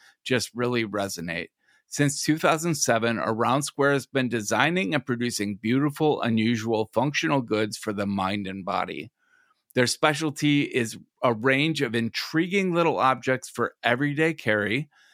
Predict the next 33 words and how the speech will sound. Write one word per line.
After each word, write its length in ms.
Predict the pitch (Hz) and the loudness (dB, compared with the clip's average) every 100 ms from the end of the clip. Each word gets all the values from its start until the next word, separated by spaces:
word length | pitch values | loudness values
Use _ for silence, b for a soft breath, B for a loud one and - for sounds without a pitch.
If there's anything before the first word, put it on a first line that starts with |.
| b - | b -4
Many 360 | 123 151 180 | 2 2 4
of 100 | 180 | 2
these 260 | 151 160 139 | 4 2 2
are 80 | 131 | -2
things 380 | - 143 139 - | 0 0 0 0
that 200 | 123 - | -2 0
could 200 | 165 151 | -2 0
be 100 | 147 | -2
called 380 | 143 120 113 | 2 2 2
skill 340 | - - 156 160 | -4 0 0 2
toys, 560 | - 151 147 151 143 | 0 2 4 2 0
dexterity 640 | - 120 - - 135 135 131 | -4 -4 -4 0 2 2 0
trainers, 580 | - 131 131 131 131 - | -2 0 0 0 -2 -4
or 140 | 101 | -8
fidget 460 | - 127 117 120 117 | -2 -2 0 0 2
items, 580 | 120 113 117 117 120 - B B _ | 2 2 -2 -2 -4 -10 B B _
but 140 | 120 104 | 0 4
they 120 | 123 | 4
don't 200 | 139 135 | 4 4
really 200 | 131 123 | 2 2
conform 440 | 120 107 120 117 | 0 0 0 2
to 100 | 107 | 2
those 340 | 101 95 101 87 | 0 0 -2 -4
labels, 460 | 95 - - - b b b | -4 -4 -6 -8 b b b
and 220 | 107 113 | 2 4
none 200 | 113 113 | 4 2
of 80 | 104 | 2
them 200 | 107 101 | 2 2
really 240 | 104 104 | 4 2
do 160 | 98 101 | 2 0
the 100 | 92 | -2
product 400 | - 101 92 87 | -2 0 0 -4
justice. 680 | - 92 92 - 76 - - | -2 -2 -2 -4 -4 -6 -10